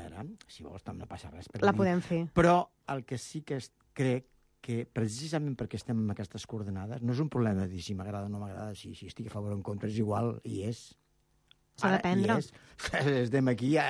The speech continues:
Speaker 1: a, això. I aleshores vol dir que l'orientació familiar, o sigui, l'educació dels fills... ha de ser una unitat que ha de comportar més, no tant amb el problema de dir, bueno, que tinc, vegin menys internet,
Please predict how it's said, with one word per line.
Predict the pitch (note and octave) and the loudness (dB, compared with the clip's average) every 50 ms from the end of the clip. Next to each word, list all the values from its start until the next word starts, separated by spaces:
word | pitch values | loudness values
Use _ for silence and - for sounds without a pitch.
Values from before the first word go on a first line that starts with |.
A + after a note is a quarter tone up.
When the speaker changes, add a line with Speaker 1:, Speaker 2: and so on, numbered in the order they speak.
| B2+ C#3 C#3+ | 2 2 0
Speaker 1:
a, | D3+ | 0
això. | C#3 A#2 B2+ - - - - - - - - - - - - - - _ | 0 -2 -4 -6 -10 -14 -16 -14 -16 -18 -18 -18 -18 -18 -20 -20 -6 _
I | D#3 D3 | 0 2
aleshores | C#3 C#3+ C#3 D3 D#3 E3+ | 4 4 4 4 4 2
vol | E3 D3+ | 2 2
dir | C#3+ D3 D3+ | 2 0 0
que | F3 | 0
l'orientació | D#3+ D3 C3 B2 A#2+ A#2 G#2+ G2 G2+ F2+ F#2+ A#2+ A#2 | 0 0 0 0 0 -2 -2 -2 -4 -4 -4 -4 -4
familiar, | D3+ D#3 D3+ C#3+ C3+ A#2+ A#2 A#2+ D3+ D#3 | -4 -4 -4 -2 -2 -2 -4 -6 -8 -10
o | C#3+ | -12
sigui, | G2+ F#2 F2+ E2+ | -12 -10 -10 -10
l'educació | F2+ - - D2+ F2 G#2+ A#2 - F#3 - _ _ _ - | -10 -10 -10 -8 -8 -8 -8 -10 -12 -16 _ _ _ -20
dels | F2 F2+ G2 | -20 -18 -14
fills... | - - G#2 F#2+ G#2 C#3 E3+ - - - _ - - - - _ _ _ _ _ | -10 -8 -6 -4 -4 -6 -6 -8 -14 -20 _ -20 -20 -20 -20 _ _ _ _ _
ha | - | -10
de | A2+ B2+ | -8 -8
ser | - - C3 | -4 -2 0
una | B2+ C3 C3 | 0 2 2
unitat | A#2+ A2 G#2 G2 - A2 G#2 G2 A2 D3 F3 - - - - - - - - - - _ _ | 2 2 0 -2 -2 -2 -4 -2 -4 -6 -6 -8 -12 -18 -20 -20 -20 -20 -20 -20 -20 _ _
que | - B2 | -6 -4
ha | A#2+ | -2
de | B2+ - | -2 -2
comportar | - D#3+ D#3+ - _ - - D#3+ D3 - - D3 C#3 | -2 -4 -6 -6 _ -6 -4 -4 -2 0 2 2 4
més, | C#3 C#3+ D3+ D#3 - - _ - - - C3 | 4 4 4 2 0 -4 _ -14 -4 0 2
no | C#3+ F3+ F#3+ | 2 2 2
tant | - G#3+ G3+ F3 - - _ - | 2 2 2 0 0 -4 _ -6
amb | C3+ C3+ C3 B2+ | -4 -2 -2 -2
el | A#2+ | -2
problema | - - B2+ B2 B2 B2 A#2+ A#2+ | -2 -2 -2 -2 -2 -2 -2 -4
de | G#2+ | -6
dir, | A2+ A2 | -6 -8
bueno, | G#2+ D3+ F3+ E3 A2 - | -6 -6 -6 -6 -8 -8
que | - C#3 | -8 -10
tinc, | B2 - E3+ E3+ D#3 C#3+ C#3 C3 | -8 -6 -6 -4 -4 -4 -2 0
vegin | D3+ D#3 C#3 E3 E3 D3+ | -2 0 0 0 0 2
menys | D3 D3 D3 C3 A#2 | 2 0 0 0 0
internet, | C3 C3 A#2+ C3+ A#2+ B2+ D3 E3 C#3+ G#2+ - | 0 0 0 -2 -2 -2 -2 -2 -2 -4 -6